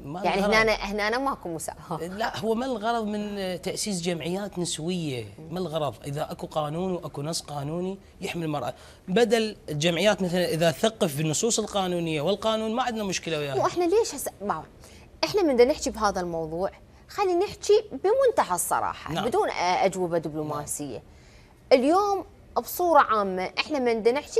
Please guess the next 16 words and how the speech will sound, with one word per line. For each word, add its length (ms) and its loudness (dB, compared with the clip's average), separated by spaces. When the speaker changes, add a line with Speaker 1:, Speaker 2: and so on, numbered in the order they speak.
Speaker 2:
دا 60 4
نحكي 280 -4
على 200 4
شريحة، 440 0
دا 100 2
نخاطب 460 -2
شريحة 600 -4
الواعية، 500 0
شريحة 420 -4
المثقفة، 640 -2
من 180 -4
دا 100 2
نحكي 260 -6
بموضوع 360 -4
المساواة 640 0
وغيرها. 400 -10